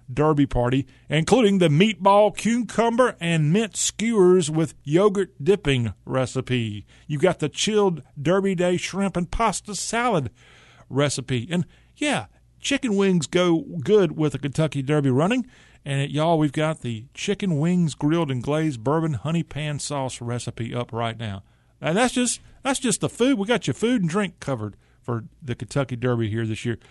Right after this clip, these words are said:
But we also have at Y'all the Kentucky Derby by the numbers. We've got a whole story on Kentucky Derby hats,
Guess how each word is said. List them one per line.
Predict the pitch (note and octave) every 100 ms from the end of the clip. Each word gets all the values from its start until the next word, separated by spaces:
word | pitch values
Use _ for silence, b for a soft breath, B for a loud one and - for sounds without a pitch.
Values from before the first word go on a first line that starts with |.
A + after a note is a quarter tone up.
| b b
But | F3
we | F3
also | G3 A3 G3+
have | E3+ F3 G3 F#3+ b b
at | D3 D#3
Y'all | D3 E3+ E3+ F3 b b b
the | C3+
Kentucky | - B2 - G3+ F3
Derby | D#3 C#3+ F3 E3+
by | C3+ C3+ B2
the | G#2+
numbers. | A2+ F#3+ G#3 G#3+ G3 - b b
We've | C#3 C#3+
got | C3+ D3
a | B2+
whole | A#2+ F#3 F3+
story | - F3 E3+ E3
on | C#3 B2 A#2+
Kentucky | A#2 B2 - D#3+ - B2+
Derby | A2+ C3 A#2
hats, | G#2+ - E3 F3 F3+ -